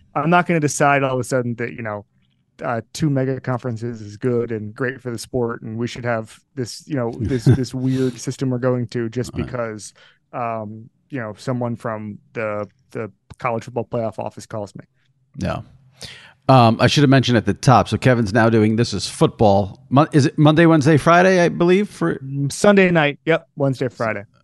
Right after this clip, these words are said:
Speaker 2: Right. For E S P N in Omaha. Is it all done right from where you're doing this podcast right now in that room you're
Speaker 1: Yeah.
Speaker 2: in? Or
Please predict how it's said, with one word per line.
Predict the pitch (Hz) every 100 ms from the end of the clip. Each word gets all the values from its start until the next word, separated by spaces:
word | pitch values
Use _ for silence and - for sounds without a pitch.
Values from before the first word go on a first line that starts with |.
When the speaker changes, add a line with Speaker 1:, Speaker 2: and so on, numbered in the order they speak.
| _
Speaker 2:
Right. | 117 95 - _
For | 85 90 -
E | 107
S | 90
P | - 107
N | 98
in | 87 -
Omaha. | 131 139 113 101 95 95 - - - - _ _ _ -
Is | 147
it | 147 156
all | 156 170
done | 143 160 165
right | 143 139
from | - 139
where | 135
you're | 135 131 127
doing | 135 135
this | 131 107
podcast | 127 120 131 107
right | 120 107
now | 117 120
in | 120
that | 110 85
room | 117 123
you're | 127 123
Speaker 1:
Yeah. | 139
Speaker 2:
in? | 135
Or | 117 104 90